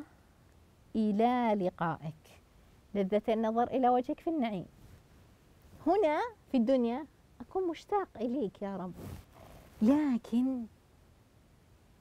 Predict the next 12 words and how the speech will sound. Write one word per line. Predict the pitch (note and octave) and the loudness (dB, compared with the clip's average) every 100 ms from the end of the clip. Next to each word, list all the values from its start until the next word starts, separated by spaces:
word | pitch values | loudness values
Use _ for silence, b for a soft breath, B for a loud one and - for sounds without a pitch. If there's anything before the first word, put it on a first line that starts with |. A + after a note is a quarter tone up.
| _ _ _ - - | _ _ _ -8 -2
قد | C#4 G#3 | 0 0
يكون | A#3 - C4 A3+ | -2 -2 -2 0
هذا | A#3+ G#3+ | 0 -2
الشوق | G#3+ - - G3 - - - _ _ _ _ - | -6 -10 -14 -14 -16 -20 -20 _ _ _ _ -4
من | B3+ B3 G#3+ | 0 2 4
ضر، | A3+ G#3+ G3 - - - - | 2 2 -2 -8 -20 -20 -8
ضيق، | A3 A#3 A#3 G#3 - - - _ - | 0 2 4 4 2 -4 -20 _ 0
فتن، | C4+ A#3 - A#3+ A3 G#3+ G#3+ b b b b b - | 2 4 2 0 0 -2 -4 b b b b b -6
آه، | G3 F#3 G3 G3 F#3+ G3 - - G#3 G3+ G3 - - - - | -2 0 0 0 -2 -4 -6 -8 -8 -8 -10 -12 -14 -16 -4
فقر، | C#4 C#4+ - B3+ B3 - | -2 -2 0 0 -2 -4
جوع، | G#3+ G#3+ C#4+ C#4+ C4+ A#3 - A3 | 0 6 8 8 8 6 0 2
ظلم، | A3 D#4+ E4+ C#4+ B3+ | 8 10 12 8 4